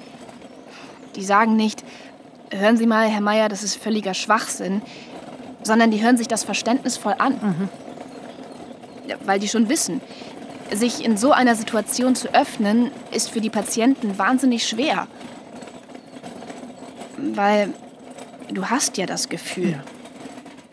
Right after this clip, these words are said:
Speaker 1: Jeder sagt dir, was du erzählst, ist Quatsch.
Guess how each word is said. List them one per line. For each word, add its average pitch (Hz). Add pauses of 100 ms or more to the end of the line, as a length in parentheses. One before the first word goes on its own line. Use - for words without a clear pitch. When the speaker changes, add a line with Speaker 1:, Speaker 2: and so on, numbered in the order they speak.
(460)
Speaker 1:
Jeder 269
sagt 240
dir, 247 (580)
was 226
du 254
erzählst, 233
ist -
Quatsch. -